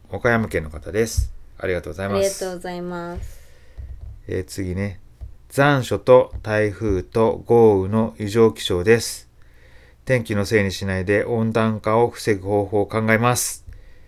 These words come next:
Speaker 1: たかちゃんさん、埼玉県の方ですね。よろしくお願いします。考えてください。<laughs> そうね。まあ、自分のできることからね。まあ、例えば、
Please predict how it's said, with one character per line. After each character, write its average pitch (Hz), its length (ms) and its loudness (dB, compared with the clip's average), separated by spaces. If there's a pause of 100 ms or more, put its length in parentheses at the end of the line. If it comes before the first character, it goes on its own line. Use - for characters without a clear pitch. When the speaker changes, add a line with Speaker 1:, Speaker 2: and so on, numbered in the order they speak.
(340)
Speaker 1:
た - 100 -12
か 123 140 4
ち - 100 -2
ゃ 87 80 -2
ん 82 60 -8
さ - 120 -12
ん、 - 160 -12 (200)
埼 117 260 -2
玉 113 200 2
県 92 120 -4
の 82 60 -8
方 80 80 -8
で 78 140 -8
す - 100 -16
ね。 82 420 -12 (800)
よ 107 160 -4
ろ 110 100 0
し - 80 -10
く - 120 -8
お 107 60 0
願 101 160 0
い 95 60 0
し 92 80 -10
ま 90 120 -4
す。 - 200 -8
考 - 160 -10
え 190 80 -2
て - 80 -2
く 262 100 4
だ 233 120 0
さ 226 100 -4
い。 - 760 -4 (180)
<laughs> - 260 -16
そ 170 160 0
う 156 40 2
ね。 131 180 0
ま 143 160 0
あ、 - 20 0
自 123 140 -6
分 143 120 -4
の 143 100 -2
で 131 160 0
き 185 120 0
る 143 80 2
こ 117 140 -4
と 110 100 -8
か 98 140 -4
ら 90 100 -6
ね。 127 260 -6
ま 110 240 -8
あ、 92 160 -10
例 98 120 -2
え 87 60 -2
ば、 90 300 -6